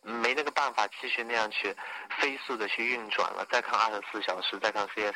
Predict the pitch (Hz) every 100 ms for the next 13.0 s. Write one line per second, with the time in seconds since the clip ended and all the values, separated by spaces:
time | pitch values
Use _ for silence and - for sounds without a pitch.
0 | - 98 95 - 98 95 _ 98 95 101
1 | 95 - - - - - - - 127 123
2 | 113 113 110 98 101 101 101 110 - -
3 | - - - - - - _ - 190 147
4 | 117 - - 175 151 165 160 196 160 -
5 | - 123 104 95 117 135 135 139 139 123
6 | 104 - 90 - - - 50 - _ -
7 | 120 120 131 160 175 - - - 123 120
8 | 120 113 - 160 151 151 - 165 143 117
9 | - - - 160 - 156 135 - 107 143
10 | 120 - 135 131 117 104 98 117 113 -
11 | - - - - - - 151 160 120 139
12 | 147 113 - - - 151 135 - 104